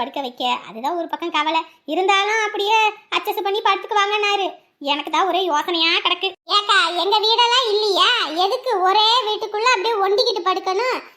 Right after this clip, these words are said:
நம்ம வீட்டுல என்ன இடமா இல்ல? இந்த என் வீட்டுல நாலு பேரு, மீனா வீட்டுல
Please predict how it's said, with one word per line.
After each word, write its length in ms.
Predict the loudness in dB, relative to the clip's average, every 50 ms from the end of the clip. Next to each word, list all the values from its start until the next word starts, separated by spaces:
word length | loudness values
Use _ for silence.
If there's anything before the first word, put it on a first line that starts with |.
| _ _ -4
நம்ம 120 | 0 2 2 2
வீட்டுல 220 | 2 0 0 0 2
என்ன 120 | 2 2 2 2
இடமா 340 | 2 2 2 0 0 0 0 0 2 0 0
இல்ல? 160 | 0 2 2 2 4 2 2 0 -2 -6 -14 _ _ -4
இந்த 140 | 2 4 4 4 4 2 0
என் 160 | 0 0 0 -2
வீட்டுல 220 | -2 0 0 2 2 2
நாலு 180 | 2 2 0 0 2
பேரு, 180 | 2 4 4 2 0
மீனா 220 | 0 0 0 0 0 0
வீட்டுல 200 | 0 -2 -2